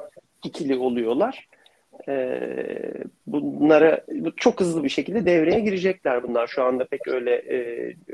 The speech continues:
başka bir low yield taktik nükleer şey yok. E, sistem yok nato tarafında.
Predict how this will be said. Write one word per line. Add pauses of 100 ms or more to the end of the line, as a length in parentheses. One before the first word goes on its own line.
(280)
başka
bir (200)
low
yield (100)
taktik
nükleer (100)
şey
yok. (580)
E, (480)
sistem
yok
nato
tarafında.